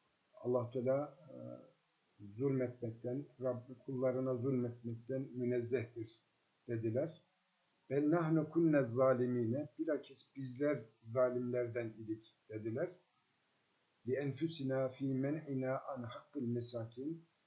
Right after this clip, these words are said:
miskinlerin, fakirlerin, muhtaçların hakkını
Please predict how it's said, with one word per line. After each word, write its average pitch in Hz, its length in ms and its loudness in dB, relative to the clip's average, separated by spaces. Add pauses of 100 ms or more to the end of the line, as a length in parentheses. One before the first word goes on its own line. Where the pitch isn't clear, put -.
(320)
miskinlerin, 127 760 0
fakirlerin, 127 680 0
muhtaçların 127 800 -2
hakkını 127 600 -6